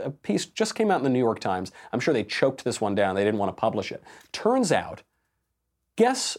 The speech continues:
who the happiest of all wives are in America? The left would tell you it's, uh, single Democrat women living in the city, working at a nonprofit, probably, right? Or, like, a, working in some coffee shop or something.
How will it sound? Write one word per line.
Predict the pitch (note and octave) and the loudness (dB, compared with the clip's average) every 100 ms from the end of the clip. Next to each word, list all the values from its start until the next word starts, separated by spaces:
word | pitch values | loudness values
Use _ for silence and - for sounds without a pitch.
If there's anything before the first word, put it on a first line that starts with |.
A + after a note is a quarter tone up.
| - | -4
who | G3 | 2
the | F3+ - | 2 2
happiest | - E3+ E3 A2 F#2 - - | 2 0 2 0 0 -4 -4
of | A#2+ - | -4 2
all | B2+ C3 D#3+ B2 | 4 4 4 4
wives | G#2+ G#2+ G2+ - | 4 4 0 -4
are | E2 F2 | -6 -6
in | F2+ | -6
America? | F2+ F2 - - _ _ _ _ _ _ _ _ | -4 -6 -8 -18 _ _ _ _ _ _ _ _
The | F3 | 4
left | F#3+ A3 | 4 4
would | A3 E3+ | 2 2
tell | C3+ A2 | 4 4
you | G2+ G2+ - | 4 2 2
it's, | G2+ - - | 0 0 0
uh, | G#2 F#2+ F#2 - _ _ _ - | 2 2 0 -4 _ _ _ -10
single | - - F#3 F3 E3+ E3 D#3 | -2 2 4 4 4 4 2
Democrat | C#3 D3 D3+ - C#3+ C3 C3 | 2 2 2 2 2 2 2
women | C#3 C3+ C3 A#2+ | 2 4 2 2
living | B2+ C#3 C3 | 2 2 2
in | A#2+ | 0
the | G#2 | -2
city, | - C3+ A#2+ A#2 A#2 G#2+ - - - | 0 0 2 2 0 -2 -12 -12 0
working | B2+ A#2 B2 A2+ | 2 2 2 2
at | G#2 | 2
a | |
nonprofit, | G2 F#2+ F2+ F2+ D#2+ - | 0 0 0 -2 -2 -8
probably, | - F2 - C2+ | -4 -2 -2 -10
right? | D#2+ F2 D#2+ - | -10 -10 -10 -12
Or, | E2+ F2 | -10 -8
like, | - F2+ - | -6 -6 -8
a, | F2 - _ _ _ _ _ _ _ _ _ | -12 -14 _ _ _ _ _ _ _ _ _
working | G2+ A2+ G#2 A2 G2 | -4 -2 0 -2 -2
in | F#2+ | -2
some | - F#2 F#2 F2+ E2+ | -2 -2 -2 -6 -2
coffee | F2+ F2+ | -2 -2
shop | - - - | -6 -8 -10
or | |
something. | F#2 - - | -14 -16 -18